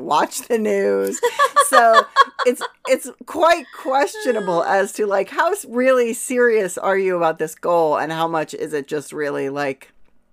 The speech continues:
Speaker 1: you made this decision when you were a child for dubious reasons, and now you feel like you've, you know, gone all in on this,
Speaker 2: Mm-hmm.
Speaker 1: on this decision. Um,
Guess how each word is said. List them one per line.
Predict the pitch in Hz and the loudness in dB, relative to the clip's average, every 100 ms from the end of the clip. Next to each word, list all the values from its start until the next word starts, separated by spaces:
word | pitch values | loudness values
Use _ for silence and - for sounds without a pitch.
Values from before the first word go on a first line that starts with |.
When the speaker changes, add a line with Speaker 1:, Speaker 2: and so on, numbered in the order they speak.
| _ _ _ _ _ - - | _ _ _ _ _ -20 -16
Speaker 1:
you | - 180 | -6 0
made | 180 175 | 0 0
this | 156 - | -4 -8
decision | 165 - 175 151 151 | -8 -4 -4 -4 -4
when | 151 | -4
you | 151 | -4
were | 143 139 131 | -2 -2 -2
a | 123 | -6
child | - 160 156 151 135 131 - | -4 0 0 0 -2 -4 -10
for | - 135 131 127 139 _ _ _ _ _ | -4 -2 -2 -2 -8 _ _ _ _ _
dubious | - 165 147 139 - | -4 -4 -2 -4 -6
reasons, | 160 156 143 135 131 | -8 -6 -4 -6 -4
and | 143 139 | -4 -2
now | 139 131 131 | 0 0 -2
you | 131 139 | -4 -10
feel | - 135 131 | -8 -4 -2
like | 127 123 - | -2 -4 -6
you've, | 127 - _ | -12 -12 _
you | - 156 | -10 -8
know, | 120 | -8
gone | 127 165 147 | -4 -2 -2
all | - 143 139 | -2 -2 -2
in | 139 139 | -4 -4
on | 131 131 | -6 -6
this, | 131 135 - - | -6 -8 -14 -18
Speaker 2:
Mm-hmm. | - 170 147 _ - | -20 -20 -20 _ -10
Speaker 1:
on | 143 | -8
this | 135 135 | -8 -12
decision. | - - 156 151 135 - - - - - - - | -12 -8 -8 -8 -10 -14 -20 -20 -20 -20 -20 -2
Um, | 175 170 156 139 135 135 | 2 2 2 -2 -4 -6